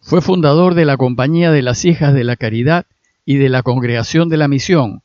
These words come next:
a cuyos miembros se les conoce como vicentinos, paules o lazaristas. Y luego de un apostolado largo y de mucho fruto, Vicente murió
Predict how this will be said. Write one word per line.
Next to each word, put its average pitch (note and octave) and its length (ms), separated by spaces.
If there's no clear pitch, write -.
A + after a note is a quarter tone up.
a C3 140
cuyos F3+ 320
miembros F3 440
se C3+ 120
les D#3+ 180
conoce D#3 460
como B2+ 260
vicentinos, D3 840
paules D3 800
o C3 100
lazaristas. - 1000
Y C3+ 80
luego F#3 320
de F#3 80
un F#3+ 60
apostolado D#3+ 560
largo D3 420
y A#2+ 40
de A#2+ 100
mucho E3+ 240
fruto, D3+ 500
Vicente F#3 460
murió E3 480